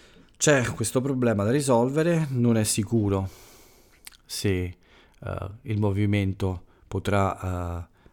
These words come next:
mantenere entrambi questi leader al loro posto e quindi forse uno dei due dovrà abbandonare il progetto, non è chiaro questo, ma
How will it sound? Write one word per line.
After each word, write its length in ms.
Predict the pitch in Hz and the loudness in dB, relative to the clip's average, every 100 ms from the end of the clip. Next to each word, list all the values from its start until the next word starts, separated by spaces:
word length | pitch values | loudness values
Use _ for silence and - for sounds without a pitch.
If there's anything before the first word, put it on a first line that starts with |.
| - | -2
mantenere 720 | 110 107 120 120 113 95 87 | 0 2 4 4 4 0 -2
entrambi 560 | 98 90 - 85 87 87 | -4 -4 -4 -4 -4 -6
questi 440 | 87 - - 82 | -8 -10 -12 -10
leader 600 | - 107 104 92 87 87 - - - - - - - | -4 -2 -2 -4 -6 -10 -18 -20 -20 -20 -20 -20 -16
al 120 | - 90 | -8 -4
loro 180 | 98 | -2
posto 540 | 101 131 113 - 113 110 | 2 2 2 0 -4 -2
e 160 | 110 | -6
quindi 440 | - 98 92 95 95 - _ _ _ - | -4 -4 -2 -4 -8 -16 _ _ _ -4
forse 380 | - 147 - | 2 4 4
uno 200 | 123 143 | 4 4
dei 140 | 139 135 | 4 4
due 320 | 104 95 - - _ _ _ _ - | 2 -2 -4 -14 _ _ _ _ -20
dovrà 340 | - 101 101 110 | -8 -2 2 2
abbandonare 580 | 98 95 98 98 107 92 | 2 2 2 2 0 -2
il 60 | |
progetto, 580 | - 104 113 123 87 - | -4 -4 2 2 0 -4
non 180 | 95 95 | -2 0
è 60 | 92 | 0
chiaro 400 | - 92 90 90 | 0 -2 -2 -6
questo, 360 | 90 87 - | -6 -10 -10
ma 300 | 107 101 - | -4 -4 -6